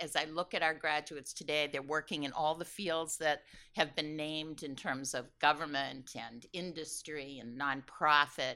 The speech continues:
They're working in the arts. They're working as writers. They're doing many things that have begun with the skills they developed in their graduate work and before, um,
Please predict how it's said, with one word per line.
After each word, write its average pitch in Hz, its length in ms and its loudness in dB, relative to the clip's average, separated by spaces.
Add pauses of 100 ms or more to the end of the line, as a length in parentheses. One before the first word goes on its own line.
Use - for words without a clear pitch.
They're 135 140 -6
working 165 400 -2
in 139 100 -4
the 131 180 -6
arts. 147 460 4
They're 131 140 -10
working 143 440 -4
as 131 200 -6
writers. 131 600 0 (440)
They're 156 80 0
doing 185 440 -2
many 185 300 2
things 139 460 -6
that 135 320 -2 (260)
have 135 340 0 (220)
begun 156 500 0
with 143 140 -6
the 135 80 -6
skills 139 480 -4
they 139 140 -4
developed 147 640 2
in 131 100 -6
their 131 140 -8
graduate 127 520 2
work 135 360 0
and 147 120 -4
before, 135 640 0 (340)
um, 143 380 4